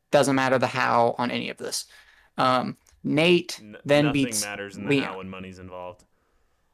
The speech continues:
Speaker 1: Exactly. Nate then beats Leon.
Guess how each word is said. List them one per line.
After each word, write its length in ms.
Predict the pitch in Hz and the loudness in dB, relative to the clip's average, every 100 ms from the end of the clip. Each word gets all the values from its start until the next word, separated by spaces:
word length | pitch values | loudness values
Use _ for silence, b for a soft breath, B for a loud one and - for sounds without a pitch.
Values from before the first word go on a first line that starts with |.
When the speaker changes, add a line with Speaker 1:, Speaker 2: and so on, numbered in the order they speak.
| _ - - _ - | _ -20 -20 _ -6
Speaker 1:
Exactly. 640 | 147 131 127 120 - - _ b b b | -2 2 2 0 -6 -14 _ b b b
Nate 380 | 151 156 185 - | 2 6 6 4
then 300 | 143 165 170 | 4 6 6
beats 480 | 165 160 - - - _ _ | 6 2 0 -6 -8 _ _
Leon. 500 | 156 160 135 113 110 | 2 4 4 2 -4